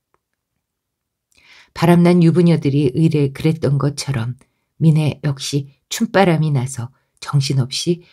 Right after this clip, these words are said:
홀과 호를 돌아다니다가 기호를 만났고 그의 유혹에 쉽게 몸을 내주고 말았다. 그때 그녀는 바람을 피우기 위해 가정부까지 한 명 구해다 놓고 싸돌아다녔다.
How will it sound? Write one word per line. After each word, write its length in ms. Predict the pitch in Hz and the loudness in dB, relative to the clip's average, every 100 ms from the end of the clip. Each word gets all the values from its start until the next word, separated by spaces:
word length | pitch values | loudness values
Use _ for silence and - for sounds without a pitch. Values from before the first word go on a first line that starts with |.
| _ - | _ 0
홀과 360 | 196 180 120 135 | 2 2 2 0
호를 440 | 151 156 135 123 | -2 -2 -2 -2
돌아다니다가 1080 | 160 143 143 135 139 135 127 131 123 123 135 _ | 0 0 0 0 -2 -2 -4 -6 -6 -8 -12 _
기호를 460 | - 160 151 139 127 | -6 -2 -2 -2 -2
만났고 680 | 123 139 143 139 104 120 - _ _ _ _ _ | 0 0 0 -4 -10 -10 -14 _ _ _ _ _
그의 380 | - 180 165 135 135 | -2 2 4 2 0
유혹에 580 | 165 156 135 120 113 _ _ | 2 2 -2 -4 -6 _ _
쉽게 640 | - - - - 120 127 - | -10 -10 -10 -6 -4 -4 -4
몸을 500 | 135 147 139 139 110 | -2 2 2 2 -2
내주고 420 | 143 143 - - 107 | -2 -2 -4 -8 -6
말았다. 640 | 113 131 - - - - _ _ _ _ _ _ _ _ _ _ _ _ _ _ _ _ _ _ | -2 -4 -6 -12 -16 -16 _ _ _ _ _ _ _ _ _ _ _ _ _ _ _ _ _ _
그때 260 | - 165 185 | -2 2 2
그녀는 480 | 185 160 156 175 165 - - | 4 2 2 0 -2 -8 -20
바람을 420 | - 151 170 170 175 | -4 2 4 4 2
피우기 440 | - 170 151 151 | 0 0 0 0
위해 280 | 143 147 139 - _ | 0 -2 -4 -12 _
가정부까지 760 | - 143 165 170 151 135 117 - | -6 -2 2 2 0 -2 -4 -4
한 200 | - 160 | -2 0
명 180 | 131 - | 0 -4
구해다 420 | - 156 151 147 | -2 -2 0 0
놓고 640 | 147 139 135 - 71 - | 0 -2 -6 -14 -12 -12
싸돌아다녔다. 1300 | - - 180 147 123 110 131 139 135 135 - 120 | -8 -4 -4 -4 -6 -4 0 2 0 -2 -8 -8